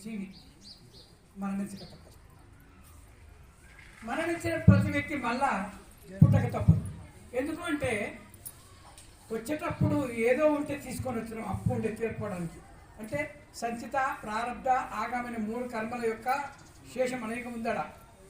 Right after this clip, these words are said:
సంచిత కర్మలు అంటే అనేక జన్మల నుంచి చేసుకున్నటువంటి జన్మల పరంపర రాశి, దాన్ని సంచితం అంటారు. దాంట్లోకెళ్ళి కొంత తీసుకొని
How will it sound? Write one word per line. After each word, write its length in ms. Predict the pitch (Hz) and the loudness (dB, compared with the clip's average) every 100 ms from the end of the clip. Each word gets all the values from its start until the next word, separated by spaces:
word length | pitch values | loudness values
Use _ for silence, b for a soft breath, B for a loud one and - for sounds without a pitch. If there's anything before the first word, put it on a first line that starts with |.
| - | -10
సంచిత 300 | 220 240 302 | -6 -4 -2
కర్మలు 480 | 302 - 262 262 254 | -2 -2 -2 -2 -2
అంటే 520 | 247 220 294 - - - - | -2 -2 -2 -2 -8 -18 -12
అనేక 420 | 202 226 285 302 | -6 0 2 2
జన్మల 380 | 302 269 262 269 | 2 0 0 0
నుంచి 420 | 269 262 254 254 208 | -4 -4 -6 -10 -4
చేసుకున్నటువంటి 920 | 254 247 247 240 233 240 226 254 202 180 - - 185 - - | -2 -2 -8 -8 -8 -8 -10 -8 -8 -8 -16 -20 -18 -18 -12
జన్మల 340 | 240 254 277 262 233 | -6 -2 -2 -2 -6
పరంపర 420 | 233 247 262 240 | -6 -6 -4 -4
రాశి, 600 | 190 220 262 254 190 208 - - - | 0 0 0 -2 -10 -12 -16 -20 -6
దాన్ని 200 | 247 262 | -4 -2
సంచితం 440 | - 233 240 247 220 | -4 -6 -6 -4 -4
అంటారు. 240 | 170 151 - - - - - - | -4 -8 -12 -20 -20 -20 -20 -4
దాంట్లోకెళ్ళి 640 | 247 233 302 320 311 302 | 0 2 4 4 6 2
కొంత 380 | - 262 269 254 | 2 -4 -2 -2
తీసుకొని 800 | 269 254 285 262 262 233 185 | -2 -6 -2 0 0 -2 -4